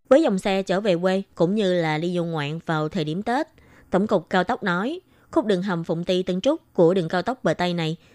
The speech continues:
sẽ hoàn thành trước Tết Canh Tý. Sau khi ra khỏi đường hầm Phụng Ti, đoạn đường đến Hương Sơn có khoảng mười ki-lô-mét đường bằng là cùng đường với tuyến đường cao tốc Đài mười lăm.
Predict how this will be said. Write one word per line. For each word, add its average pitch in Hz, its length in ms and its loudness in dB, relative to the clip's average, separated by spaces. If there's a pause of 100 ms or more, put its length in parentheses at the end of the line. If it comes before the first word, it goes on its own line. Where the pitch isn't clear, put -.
sẽ 160 240 0
hoàn 208 260 -4
thành 156 200 -4
trước - 180 -4
Tết 185 180 -2
Canh 180 160 -2
Tý. 214 380 -2 (400)
Sau 233 160 0
khi 214 280 0
ra 202 140 -2
khỏi 185 240 -2
đường 214 140 -2
hầm 170 160 -4
Phụng 160 220 -6
Ti, 202 180 0 (340)
đoạn 170 180 4
đường 170 240 0
đến 170 200 -2
Hương 247 200 -2
Sơn 196 240 -2 (300)
có 302 120 4
khoảng 226 320 -2
mười 185 120 0
ki-lô-mét 226 440 -2
đường 165 220 -2
bằng 165 200 -2 (280)
là 208 220 4
cùng 196 200 0
đường 190 260 0
với 196 340 -2
tuyến 254 180 0
đường 175 180 0
cao 180 140 -2
tốc 285 280 -6
Đài 165 200 0
mười 160 160 -2
lăm. 190 240 -2